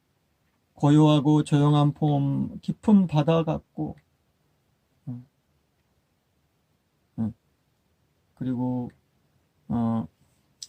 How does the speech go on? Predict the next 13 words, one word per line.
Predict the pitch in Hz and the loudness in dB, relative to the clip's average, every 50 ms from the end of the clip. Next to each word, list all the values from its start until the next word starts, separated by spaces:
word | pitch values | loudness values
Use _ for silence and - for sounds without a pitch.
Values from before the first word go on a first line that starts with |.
| _ _ _ | _ _ _
용감하고 | 139 135 143 147 147 156 156 151 151 147 143 127 147 151 156 180 220 285 - - _ _ _ _ _ _ _ _ _ _ _ _ _ _ _ _ _ | 0 2 4 6 6 6 6 8 8 6 6 4 4 4 4 4 2 0 -2 -6 _ _ _ _ _ _ _ _ _ _ _ _ _ _ _ _ _
무쌍하고 | 139 135 147 156 - - 156 151 147 143 139 127 139 143 139 139 139 139 139 - _ _ _ _ _ | -2 -2 -2 0 2 2 2 4 4 2 2 2 0 -2 -2 -2 -4 -6 -10 -14 _ _ _ _ _
자유로운 | - - 156 151 165 175 170 190 190 190 190 190 185 | -2 0 2 4 4 2 2 2 2 2 2 2 2
품은 | - - 208 190 175 151 123 104 92 - _ _ _ _ | 2 2 2 2 2 2 0 -2 -4 -6 _ _ _ _
마치 | - 123 127 127 123 _ - - 131 127 123 120 120 117 117 - - _ _ _ _ _ _ _ _ _ _ _ _ _ _ _ _ _ _ _ _ _ _ _ _ _ _ _ _ _ _ _ _ _ _ _ _ _ _ _ _ _ _ _ _ _ _ _ _ _ _ _ _ _ _ _ | -6 -4 -4 -4 -4 _ -12 -10 -8 -6 -6 -6 -8 -8 -10 -14 -16 _ _ _ _ _ _ _ _ _ _ _ _ _ _ _ _ _ _ _ _ _ _ _ _ _ _ _ _ _ _ _ _ _ _ _ _ _ _ _ _ _ _ _ _ _ _ _ _ _ _ _ _ _ _ _
뻥 | - 196 208 208 208 208 214 208 208 208 202 202 202 202 - | 2 4 4 6 4 4 2 2 0 0 -2 -4 -6 -6 -4
뚫려서 | 175 175 170 170 165 156 - 156 143 143 139 139 135 | -4 -2 2 2 2 2 2 0 -2 0 -2 -2 -2
막히는 | 135 135 135 143 - - 196 185 185 180 170 | 0 0 -2 -2 -2 -2 0 0 0 0 0
데가 | 170 165 160 160 156 147 | 0 2 2 2 2 2
없는, | 147 156 151 151 151 147 147 143 143 143 170 - _ _ _ _ _ _ _ _ _ _ _ | 2 0 0 0 0 0 -2 -2 -4 -6 -8 -12 _ _ _ _ _ _ _ _ _ _ _
어, | - 123 120 117 110 107 135 156 _ _ _ _ _ _ _ _ _ _ _ _ _ _ _ _ _ _ _ | -6 -4 -2 -2 -2 -4 -6 -10 _ _ _ _ _ _ _ _ _ _ _ _ _ _ _ _ _ _ _
것 | - 117 | -12 -8
같다, | 101 123 110 - _ - 95 78 65 | -8 -8 -8 -10 _ -8 -8 -8 -8